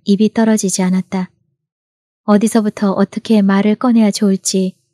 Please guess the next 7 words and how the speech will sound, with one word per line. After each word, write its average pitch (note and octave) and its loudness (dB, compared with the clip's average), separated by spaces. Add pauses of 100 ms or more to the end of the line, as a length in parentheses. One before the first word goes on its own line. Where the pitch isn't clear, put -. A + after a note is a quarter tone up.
(140)
갈피를 G#3 0
잡을 G3+ -2
수 - -2
없었다. F3+ -8 (1120)
이렇게 G#3+ 2
된 G#3 2
이상 F#3 0